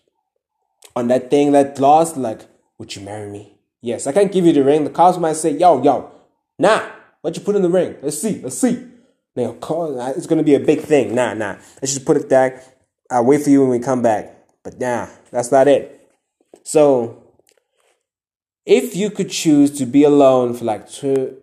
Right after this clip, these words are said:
um, five years, I didn't say twenty-five years, my apologies. Um, five years. No access around the world. You can't call your family, your friends, and all that.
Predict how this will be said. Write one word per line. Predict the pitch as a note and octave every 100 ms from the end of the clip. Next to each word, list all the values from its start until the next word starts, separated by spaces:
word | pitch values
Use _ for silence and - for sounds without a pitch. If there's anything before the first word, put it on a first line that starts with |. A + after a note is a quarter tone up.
| -
um, | B2 A#2+
five | A2+ C#3+ C#3+ B2+
years, | A2 G#2+
I | -
didn't | A2+ G#2+
say | G#2+
twenty-five | - G2+ G2 F2
years, | F#2 F2+
my | F#2+ F2
apologies. | - F2 F2 E2+ F#2 F#2 _ _ _ _ -
Um, | G#2 G2+
five | - D#3 D#3
years. | C#3 G#2+ F2 - _ _ _ _ _ _ _ _ _ _ -
No | D#3+ F#3+
access | F3 E3 E3 D#3+ D3 -
around | B2 B2+
the | B2+
world. | B2+ B2 A#2+
You |
can't | A#2+ B2+
call | B2 C3 A#2+
your |
family, | A#2 C#3+ C#3+ C#3+ C#3+ C#3
your | B2+
friends, | - - B2 A#2+ A#2
and | A2
all | A2 G#2+
that. | G2+ F2+ C2+ _